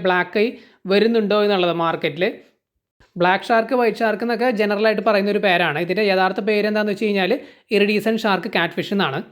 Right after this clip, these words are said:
ഇതിൻ്റെ ശാസ്ത്രീയ നാമമാണ് പാൻഗേഷ്യസ് ഹൈപ്പോതലാമസ് എന്ന് പറയുന്നത്. ഇതിൻ്റെ പേരിൽ ഷാർക്ക് എന്നുള്ള ആ ഒരു വേർഡ് വരാൻ കാരണം ഇതിൻ്റെ ഷേപ്പ് ഷാർക്കിൻ്റെ പോലെ ഉള്ളത് കൊണ്ടാണ്. ശരിക്കും ഇത് ഒരു കാറ്റ്ഫിഷ് ഫാമിലിയിൽ പെട്ട മീനാണ്. ഈ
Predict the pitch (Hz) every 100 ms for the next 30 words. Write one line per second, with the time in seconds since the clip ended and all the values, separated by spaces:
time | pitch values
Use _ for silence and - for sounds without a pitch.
0 | _ _ _ - 202 240 226 220 214 233
1 | 240 240 240 233 196 247 202 185 185 185
2 | 196 196 185 175 175 170 170 170 196 170
3 | 143 135 226 - _ - _ - 202 233
4 | 233 220 247 247 214 208 208 240 240 233
5 | 247 220 202 208 233 214 226 226 208 202
6 | 247 220 208 233 233 208 202 262 233 208
7 | 196 208 214 202 208 311 214 190 175 180
8 | 170 131 196 - _ _ _ _ _ _
9 | _ - 196 208 262 247 277 330 202 208
10 | 208 - 226 240 214 208 214 214 214 208
11 | 190 175 143 285 - _ _ _ - 214